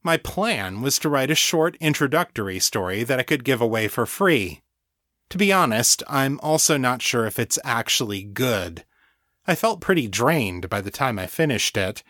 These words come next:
and I'm not sure if that's telling me something meaningful,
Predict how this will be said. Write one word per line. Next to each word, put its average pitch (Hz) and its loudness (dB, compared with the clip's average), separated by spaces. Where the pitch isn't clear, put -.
and 180 2
I'm 175 2
not 196 2
sure 185 4
if 110 -2
that's - 2
telling 135 0
me 117 -4
something 110 0
meaningful, 113 0